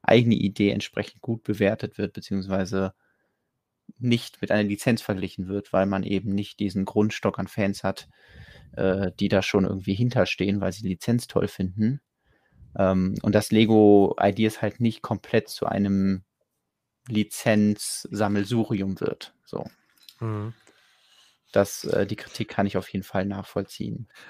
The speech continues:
Speaker 2: Verstehe ich
Speaker 1: Ähm,
Speaker 2: auch. Also nachvollziehen kann ich
Speaker 1: ja.
Speaker 2: das total. Ähm, ja, also ich verstehe auch jeden, der sagt, "Oh Mensch, jetzt", also, ne, natürlich sitze ich da auch und denke, "Ja, na klar, hat die Disney-Lizenz gewonnen." Dann habe ich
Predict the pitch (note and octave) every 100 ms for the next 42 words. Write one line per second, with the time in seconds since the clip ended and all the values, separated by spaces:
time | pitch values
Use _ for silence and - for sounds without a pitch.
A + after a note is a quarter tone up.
0 | - _ _ - - F#2+ D#3+ D#3 F#2+ D3+
1 | A2+ G#2+ G#2+ C3 - D#3 - C3 C#3+ G2+
2 | G2+ - C3 - C3 G2 G2 _ _ _
3 | _ _ _ _ _ G#2+ G#2 G#2+ A2+ _
4 | _ _ _ _ _ _ _ _ _ _
5 | _ _ _ A#2+ B2 A2 - - C#3 B2
6 | A#2 A#2 A#2 G#2+ A#2 - A#2 G#2+ A2 A2
7 | A2+ - - A2+ B2 - B2+ C3 C3+ -
8 | - B2+ - D3 B2 C3 - A#2+ A#2 A#2
9 | A2 A2 G#2+ A#2 B2 A#2 A#2 - G#2+ A2+
10 | A2 G#2+ G2+ A#2 A2 G2+ - G2+ F#2+ -
11 | F#2 F#2+ G2 G2+ G#2 G#2+ A#2